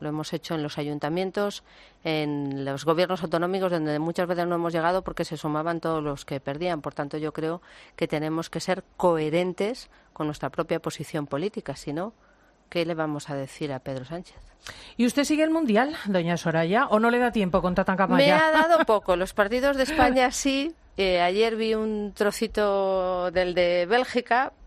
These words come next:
Speaker 1: pero, mm, poquito, poquito. Hombre, es cierto que ahora, pues, lo sigue uno más con interés de estar informado que con
Speaker 2: Claro, ya ha
Speaker 1: que
Speaker 2: perdido
Speaker 1: con
Speaker 2: el mordiente.
Speaker 1: que el mordiente, que con esa cosa que tal, pero bueno,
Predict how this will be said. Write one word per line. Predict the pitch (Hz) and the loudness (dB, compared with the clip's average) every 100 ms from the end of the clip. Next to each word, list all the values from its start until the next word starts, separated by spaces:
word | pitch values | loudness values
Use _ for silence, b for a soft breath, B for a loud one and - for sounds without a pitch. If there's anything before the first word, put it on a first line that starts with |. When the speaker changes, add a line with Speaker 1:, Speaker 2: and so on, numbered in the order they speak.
| - | -4
Speaker 1:
pero, | 170 160 156 156 147 143 143 139 - 185 185 | 0 0 0 0 0 -2 -4 -6 -12 -20 -16
mm, | 180 143 139 135 | -10 -6 -6 -8
poquito, | - 175 - - 143 135 _ | -2 -2 0 -4 -6 -8 _
poquito. | - 165 196 151 - | -6 -4 -2 -2 0
Hombre, | 202 185 175 - | 0 2 0 0
es | 220 - | -4 0
cierto | 247 226 240 220 | 0 0 0 2
que | 202 | 2
ahora, | 208 220 233 B B - | 2 2 -2 B B -6
pues, | 190 185 | -4 -2
lo | 180 | -4
sigue | 175 208 202 202 | -4 -2 0 0
uno | 208 202 | -2 -2
más | 196 202 | -4 -6
con | - 185 | -4 -6
interés | 180 180 180 196 196 | -4 -4 -2 -2 -4
de | |
estar | 196 - 190 | -2 0 0
informado | 190 - 180 196 190 202 202 | 0 -2 0 2 2 0 -2
que | 180 | -6
con | - 165 151 151 143 131 | -2 -2 -2 -6 -8 -2
Speaker 2:
Claro, | 190 165 151 | 2 2 2
ya | 160 175 | 0 4
ha | |
Speaker 1:
que | 196 | 4
Speaker 2:
perdido | 180 185 180 165 156 | 4 6 6 4 2
Speaker 1:
con | 170 | 2
Speaker 2:
el | 185 | 2
mordiente. | 196 - 208 196 175 139 - - | 2 2 0 0 -4 -6 -12 -4
Speaker 1:
que | 180 | -2
el | 170 175 | 0 0
mordiente, | 170 165 170 160 135 139 - | 0 0 0 -2 -4 -4 -4
que | 147 | -2
con | - 151 | 0 -2
esa | 160 - 160 160 151 | -2 0 0 0 -2
cosa | 160 165 - | -6 -6 -8
que | 110 | -6
tal, | - 160 - | -4 -4 -4
pero | 139 | -4
bueno, | 147 165 | -4 -4